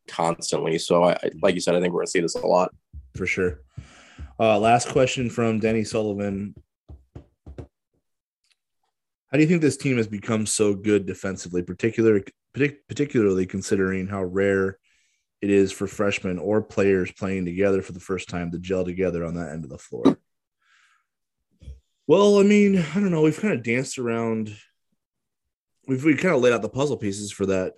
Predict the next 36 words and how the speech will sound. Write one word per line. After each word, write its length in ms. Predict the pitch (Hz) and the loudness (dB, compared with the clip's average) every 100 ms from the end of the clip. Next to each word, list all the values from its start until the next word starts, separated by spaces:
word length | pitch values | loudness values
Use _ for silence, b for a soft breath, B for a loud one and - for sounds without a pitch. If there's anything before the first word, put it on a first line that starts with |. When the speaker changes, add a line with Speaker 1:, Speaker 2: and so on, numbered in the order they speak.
| - | -2
Speaker 2:
question 360 | 107 101 - | 0 0 -2
a 40 | 98 | -4
little 200 | 101 101 | 0 2
bit 180 | 95 90 | 4 4
as 140 | 92 | 2
we've 200 | 92 87 | -4 -6
talked 280 | 110 110 - | -2 -2 -2
about 200 | 92 95 | -8 -8
this 180 | 90 - | -12 -10
tonight, 380 | 92 90 90 - | -8 -6 -8 -4
but, 260 | 90 82 - _ _ _ _ | -4 -4 -6 _ _ _ _
or 120 | 95 85 | -8 -6
whatever 300 | 87 85 85 | -6 -8 -12
time 240 | 90 82 | -12 -10
it 60 | 80 | -10
is, 140 | 82 | -12
three 140 | - 95 | -10 -10
twenty 220 | 90 - | -10 -12
this 180 | 90 92 | -10 -10
afternoon. 460 | 87 87 85 92 - b b b b - | -10 -10 -10 -12 -16 b b b b -8
Um, 720 | 110 107 104 98 92 85 82 _ _ _ _ _ _ _ _ _ _ _ - | -4 -2 -2 -4 -8 -12 -18 _ _ _ _ _ _ _ _ _ _ _ -4
but 100 | 117 | 0
I 60 | |
mean, 520 | 123 123 120 117 113 - _ _ _ _ _ _ _ _ _ _ _ _ _ _ - | 2 2 2 2 0 -4 _ _ _ _ _ _ _ _ _ _ _ _ _ _ -6
you 80 | 113 | 0
know, 100 | 107 | 2
Ryan 300 | 113 120 120 | 2 0 -2
Kalkbrenner 560 | 131 117 - 113 113 | -4 -4 0 0 0
being 160 | 110 104 | 0 -2
an 140 | 101 | -4
absolute 480 | 98 101 - 98 92 | -6 -8 -4 -4 -2
monster 720 | 101 98 98 - 104 95 101 | 0 0 -2 -4 0 2 2
as 140 | 90 92 | 0 -6
a 40 | |
seven-foot 540 | 92 104 98 98 101 - | -2 -2 -2 -4 -4 -4
center 520 | 95 87 87 95 98 | -8 -8 -10 -12 -16